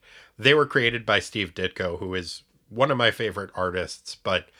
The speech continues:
he very clearly hated the Dove character <laughs> so much. And it wasn't even, like, making the pretense that there was any equivalency between Hawk and Dove. It really was just like,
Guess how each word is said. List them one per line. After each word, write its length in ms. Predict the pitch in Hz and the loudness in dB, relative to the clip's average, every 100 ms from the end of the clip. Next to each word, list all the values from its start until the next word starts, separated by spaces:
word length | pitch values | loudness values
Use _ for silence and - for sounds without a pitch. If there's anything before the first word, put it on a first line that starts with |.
| - _ _ | -20 _ _
he 220 | - 208 180 | -4 -2 -2
very 500 | 98 123 123 110 98 | 2 2 4 2 0
clearly 600 | - 113 101 92 92 85 | -4 -6 -4 -2 -4 -6
hated 580 | - 110 95 95 80 | -4 -2 -2 -4 -8
the 100 | 92 | -10
Dove 400 | 80 87 82 82 | -6 -4 -4 -8
character 760 | - 98 80 - - - 135 - - _ _ _ | -6 -4 -4 -10 -12 -4 0 0 -2 _ _ _
<laughs> 0 | - - - 131 | -2 4 8 8
so 500 | 139 - 151 139 117 113 | 8 6 6 8 6 4
much. 460 | 107 107 131 190 - - - - - - - | 6 4 6 4 6 0 0 -18 -16 -14 0
And 240 | 160 160 143 | 6 6 8
it 200 | 156 190 | 6 8
wasn't 300 | 185 226 202 | 8 6 6
even, 280 | 170 156 135 _ _ _ _ _ - | 6 6 2 _ _ _ _ _ 6
like, 340 | 147 120 - | 6 6 2
making 460 | 123 143 143 139 123 | 4 6 6 2 2
the 80 | 110 | 0
pretense 560 | - 135 131 120 98 | 2 0 4 2 2
that 180 | 123 110 | -2 2
there 160 | 123 110 | 4 4
was 220 | 107 95 123 | 4 0 0
any 220 | 120 113 | 2 4
equivalency 840 | 104 - 107 113 120 123 - 135 | 2 2 0 2 -2 -2 -4 -2
between 360 | 135 - 147 139 | -2 -2 -4 0
Hawk 340 | 139 131 - | 0 0 0
and 180 | 151 139 | -4 2
Dove. 300 | 147 151 156 - - - | 4 4 0 -14 -4 4
It 120 | 160 | 6
really 240 | 202 165 | 6 6
was 240 | 139 135 - | 8 6 6
just 260 | 139 - | 2 6
like, 300 | 127 117 - | 6 6 2